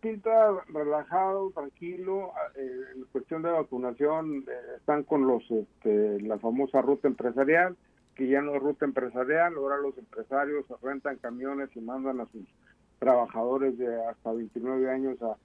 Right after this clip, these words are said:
al gimnasio Milo Martínez a, a que se vacunen. Eh, se terminó el béisbol,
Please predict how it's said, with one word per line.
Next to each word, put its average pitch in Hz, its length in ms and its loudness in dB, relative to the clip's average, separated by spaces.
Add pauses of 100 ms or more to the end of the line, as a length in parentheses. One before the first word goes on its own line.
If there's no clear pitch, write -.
(260)
al 117 160 -4
gimnasio 123 520 -2
Milo 131 280 0
Martínez 151 680 -2
a, 110 140 -2 (220)
a 110 100 -6
que 113 160 -2
se 117 100 -2
vacunen. 185 640 4 (560)
Eh, 143 440 4 (720)
se 147 140 2
terminó 151 400 2
el 165 140 4
béisbol, 165 680 2